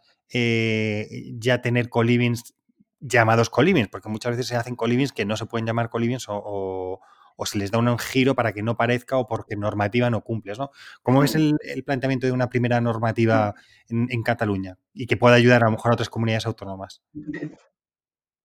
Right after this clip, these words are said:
Speaker 2: de-, déjame hacer una, una introducción, ¿eh? Pa-,
Speaker 1: Hombre,
Speaker 2: pa-,
Speaker 1: por supuesto.
Speaker 2: para, para mí lo fundamental es, es, es entender, eh, en, en, yo diría en, en, en el mundo inmobiliario en general, entender
Speaker 1: Ujú.
Speaker 2: los, los usos. Es decir,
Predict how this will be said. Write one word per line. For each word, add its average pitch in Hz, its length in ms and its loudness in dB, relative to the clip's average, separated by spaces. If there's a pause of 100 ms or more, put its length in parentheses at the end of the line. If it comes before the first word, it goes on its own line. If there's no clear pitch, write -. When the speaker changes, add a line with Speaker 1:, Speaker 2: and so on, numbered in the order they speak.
(800)
Speaker 2:
de-, 156 360 -4
déjame 170 500 4
hacer 151 280 2
una, 135 300 4
una 131 120 -4
introducción, 120 600 -2
¿eh? - 200 0 (400)
Pa-, - 100 -6
Speaker 1:
Hombre, 127 200 4
Speaker 2:
pa-, 107 60 -4
Speaker 1:
por 120 80 2
supuesto. 110 600 -2
Speaker 2:
para, 143 220 2
para 143 240 2
mí 160 80 6
lo 180 120 6
fundamental 175 720 4
es, 135 380 -4
es, 139 360 -2
es 143 180 -4
entender, 147 640 2
eh, - 440 -6 (100)
en, - 220 -10
en, 110 360 -10
yo 120 100 -2
diría 135 260 4
en, 113 160 0
en, 104 320 -6 (360)
en 113 80 -12
el 107 100 -10
mundo 135 200 6
inmobiliario 117 460 4
en 101 60 -4
general, 101 460 -4 (160)
entender 127 400 2
Speaker 1:
Ujú. 139 120 6
Speaker 2:
los, 131 180 -4
los 117 240 -6
usos. - 520 -4 (440)
Es 101 100 -10
decir, 113 380 0